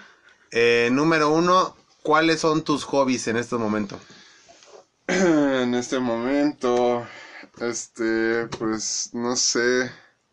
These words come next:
Speaker 2: Tengo muchos. Yo creo que, este, el, el pintar, el, el dibujar, la música.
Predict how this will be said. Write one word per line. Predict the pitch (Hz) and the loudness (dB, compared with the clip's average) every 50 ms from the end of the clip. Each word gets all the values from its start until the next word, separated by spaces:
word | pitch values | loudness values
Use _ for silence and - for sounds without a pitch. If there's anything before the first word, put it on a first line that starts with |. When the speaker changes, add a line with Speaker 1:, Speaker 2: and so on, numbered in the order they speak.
| _ _ _ - - - _ _ _ _ _ _ _ | _ _ _ -20 -20 -20 _ _ _ _ _ _ _
Speaker 2:
Tengo | - 135 147 160 156 147 135 | -2 0 0 2 2 2 0
muchos. | 127 127 139 151 147 - 139 131 127 123 - - _ _ _ _ _ _ _ _ _ _ _ - - _ _ _ _ _ _ _ _ | 0 0 -2 -2 -2 -2 -4 -4 -4 -6 -8 -16 _ _ _ _ _ _ _ _ _ _ _ -20 -20 _ _ _ _ _ _ _ _
Yo | - 120 120 | -8 -6 -6
creo | 123 127 123 123 | -4 -4 -4 -4
que, | - 120 110 | -2 -4 -4
este, | 104 101 - - - 98 95 87 78 - - _ _ _ _ _ _ _ _ _ _ _ _ _ _ _ _ _ _ | -4 -6 -8 -10 -10 -8 -8 -8 -10 -14 -18 _ _ _ _ _ _ _ _ _ _ _ _ _ _ _ _ _ _
el, | - 117 110 107 104 98 90 - | -8 -8 -6 -6 -6 -8 -10 -10
el | 107 110 - | -14 -14 -12
pintar, | _ - 110 110 104 - 113 110 113 117 117 113 | _ -8 -8 -8 -4 -4 -4 -2 0 -2 -2 -2
el, | 110 107 101 98 95 101 107 _ _ - - - | -2 -4 -4 -8 -10 -14 -20 _ _ -20 -20 -18
el | 104 104 | -14 -12
dibujar, | 104 101 101 98 98 - 113 113 113 117 117 113 110 110 - _ _ _ _ _ _ _ _ _ _ _ _ _ _ _ _ _ _ _ _ _ - - _ _ | -12 -12 -12 -14 -12 -6 -4 -2 0 2 0 0 -2 -6 -12 _ _ _ _ _ _ _ _ _ _ _ _ _ _ _ _ _ _ _ _ _ -20 -20 _ _
la | 110 107 98 | -6 -6 -4
música. | 101 107 113 120 127 127 127 - 123 110 - 120 113 113 113 117 113 | -4 -2 -2 -2 -2 -4 -4 -6 -8 -6 -4 -2 -2 0 -2 -4 -6